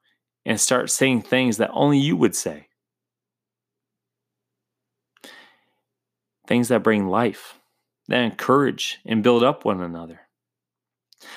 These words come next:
Father, I pray that we stop coveting things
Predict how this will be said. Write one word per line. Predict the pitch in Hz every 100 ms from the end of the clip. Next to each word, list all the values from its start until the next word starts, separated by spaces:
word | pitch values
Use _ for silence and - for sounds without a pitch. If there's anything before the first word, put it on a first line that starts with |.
| -
Father, | 143 160
I |
pray | 139 156 170
that | 147
we | 143
stop | - 160 160 -
coveting | - 147 156 127 104
things | - 95 80 - -